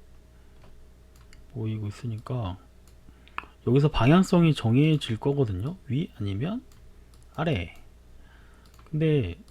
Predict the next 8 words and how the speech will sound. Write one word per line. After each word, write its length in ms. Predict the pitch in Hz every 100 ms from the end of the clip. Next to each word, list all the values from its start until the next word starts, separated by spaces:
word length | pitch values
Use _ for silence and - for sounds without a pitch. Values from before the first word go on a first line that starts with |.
| -
지금 380 | - 139 165 147
분위기상 720 | - 135 185 180 160 127 95
위로 240 | 110 156
갈 240 | 175 156 139
확률이 240 | 165 165
높지 280 | 139 95 -
않을까요? 380 | 123 95 95 135 - - - - -
쭉쭉. 460 | - 113 - 135